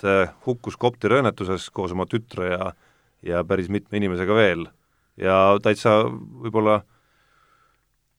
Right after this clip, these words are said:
küsimus, mida püsti panna siin meie arutelus, on see, et, et mis temast siis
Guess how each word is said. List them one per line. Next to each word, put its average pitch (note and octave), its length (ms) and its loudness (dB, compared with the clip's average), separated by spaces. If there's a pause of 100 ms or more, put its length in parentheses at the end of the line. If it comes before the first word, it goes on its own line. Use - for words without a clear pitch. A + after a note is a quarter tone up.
(380)
küsimus, B2 420 6
mida C3+ 160 8
püsti C#3 260 4
panna A#2+ 260 8
siin B2 220 4
meie C3+ 300 4
arutelus, A2+ 420 6
on A2+ 120 2
see, B2+ 180 8
et, A#2+ 180 -8
et A#2 400 -4
mis A#2+ 220 -6
temast A#2 340 2
siis A2+ 140 -4